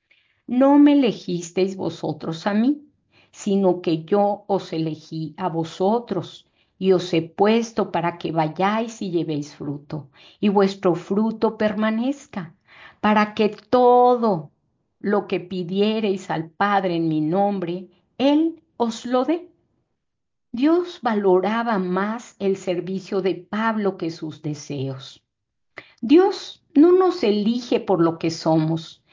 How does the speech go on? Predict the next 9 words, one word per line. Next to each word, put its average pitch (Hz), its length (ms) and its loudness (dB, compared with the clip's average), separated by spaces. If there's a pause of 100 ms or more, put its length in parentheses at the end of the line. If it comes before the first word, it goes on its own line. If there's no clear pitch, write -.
(220)
sino 214 440 2
por 185 200 2
lo 180 260 2
que 175 300 -4
Él 254 400 -6 (100)
puede 180 520 0
hacer 185 600 -4
en 190 180 -2
nosotros. 226 920 -6